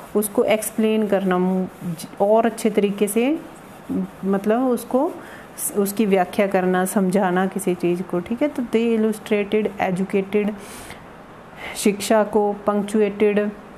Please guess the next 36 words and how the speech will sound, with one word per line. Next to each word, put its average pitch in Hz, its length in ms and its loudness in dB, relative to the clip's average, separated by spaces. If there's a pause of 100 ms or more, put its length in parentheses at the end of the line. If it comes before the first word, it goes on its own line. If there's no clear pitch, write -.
(960)
जो 202 280 2
क्या 208 200 0
होते 208 300 0
हैं, 254 380 2
समय 196 420 2
के 208 120 2
जो 196 120 0
पाबंद 196 480 2
होते 202 300 0
हैं, 240 200 2
and 208 200 2
even 214 260 2
decorated, 175 680 0
और 196 260 2
वो, 220 280 0
अ, 320 40 -2 (1160)
decorated 190 800 2
भी 208 400 0
करती 190 360 0
हैं, 170 160 2
ठीक 220 120 2
है। 277 60 2
तो 277 100 0
मतलब 247 600 2
हर 247 220 2
काम 247 340 2
करती 190 320 0
हैं 170 160 2
वो, 160 220 0 (640)
किताबें 196 420 2
सब 269 220 0
कुछ 294 140 2
सिखाती 214 520 0
हैं 170 120 2
हमें। 175 320 0
But 196 140 2